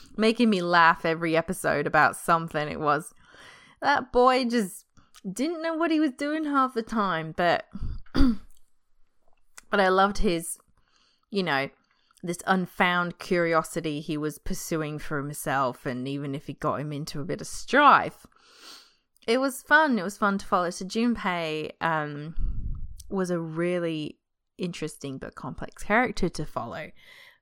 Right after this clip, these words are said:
but he's definitely one of the drivers of this series. And then we, when you add in a character like Lou, who's this, oh, like I said, ballet prodigy,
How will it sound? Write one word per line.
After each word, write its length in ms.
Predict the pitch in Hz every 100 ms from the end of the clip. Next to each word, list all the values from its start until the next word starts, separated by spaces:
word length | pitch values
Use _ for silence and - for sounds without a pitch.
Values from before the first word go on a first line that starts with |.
| _
but 300 | 156 135 - _ _ -
he's 140 | 175 -
definitely 460 | 175 - 175 170
one 260 | 165 165 165
of 160 | 160
the 120 | 160 160
drivers 760 | 165 165 175 196 175 156 165
of 160 | 143 160
this 400 | 151 - - - -
series. 720 | - - 139 135 123 92 - - _ _ - - _ _ _ _
And 200 | 208 214
then 460 | 240 269 285 302 -
we, 420 | 233 254 247 233 -
when 280 | 208 285 359
you 140 | 381 -
add 200 | 254 254
in 140 | 247
a 80 | 226
character 540 | - 226 233 269 269
like 280 | 262 233 202
Lou, 800 | 170 160 165 208 269 320 370 349 285
who's 340 | 202 170 170 -
this, 520 | 156 139 - - - - _ _ _ _ - - _ _ _ _
oh, 440 | - 190 170 - - - -
like 180 | 180
I 40 | 202
said, 320 | 180 160 165
ballet 360 | 170 180 220 226
prodigy, 760 | - 185 180 180 175 185 196